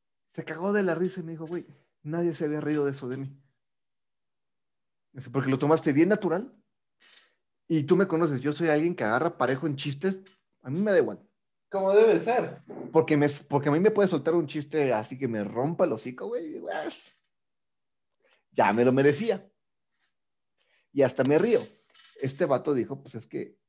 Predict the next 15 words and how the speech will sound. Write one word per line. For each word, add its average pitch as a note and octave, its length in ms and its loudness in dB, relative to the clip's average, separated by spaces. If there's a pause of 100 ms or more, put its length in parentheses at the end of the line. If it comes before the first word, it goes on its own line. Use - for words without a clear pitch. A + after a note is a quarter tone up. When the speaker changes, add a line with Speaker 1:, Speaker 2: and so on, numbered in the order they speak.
(100)
Speaker 1:
significa C3+ 520 0
que C#3 80 -12
soy B2+ 120 -8
parte A2+ 280 -2
del, G2+ 140 -2
que G#2+ 180 -16
sigo C3+ 280 0
siendo A#2+ 240 -4
parte B2 240 -2
del G#2+ 100 -4
grupo". E3 360 -6 (380)
Speaker 2:
Claro, G#3+ 460 6
como G3+ 220 2
debe A#3 260 6
ser. C4 360 2